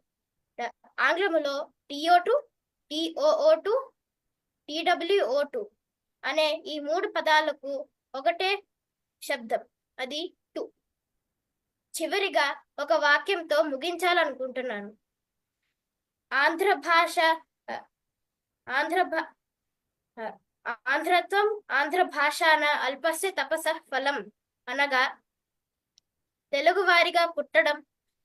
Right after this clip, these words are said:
తెలుగు నేర్చుకోవడం, తెలుగు వినడం, తెలుగు మాట్లాడడం ఒక జన్మలో చేసిన పుణ్యం కాదు, ఇది జన్మ జన్మల పుణ్యం.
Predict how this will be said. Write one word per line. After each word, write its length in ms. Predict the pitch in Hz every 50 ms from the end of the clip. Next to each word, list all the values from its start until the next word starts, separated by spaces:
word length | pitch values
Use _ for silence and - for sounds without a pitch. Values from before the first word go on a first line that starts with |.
| -
తెలుగు 280 | - 277 302 320 339 349
నేర్చుకోవడం, 800 | 294 285 269 277 302 - - 349 349 311 294 277 269 269 269 277 - _ _ -
తెలుగు 280 | 269 262 294 349 349 359
వినడం, 500 | 269 254 285 294 330 339 330 320 320 320 _ _ _ _ -
తెలుగు 360 | 269 262 - 285 320 359 381
మాట్లాడడం 680 | 330 302 277 294 302 294 339 339 320 294 285 285 294 294 _ _ _ _ -
ఒక 140 | 254 254 349
జన్మలో 400 | 330 349 370 370 381 403 392 370
చేసిన 440 | 359 330 302 294 285 - 311 302 294
పుణ్యం 440 | 294 - 262 254 269 285 285 285 277
కాదు, 500 | - 233 226 220 240 370 466 - - _ _ _ _ -
ఇది 180 | 254 254 349 339
జన్మ 340 | - 294 277 285 294 330
జన్మల 400 | 339 339 359 330 320 330 330 349
పుణ్యం. 480 | 330 330 277 240 240 240 233 208 202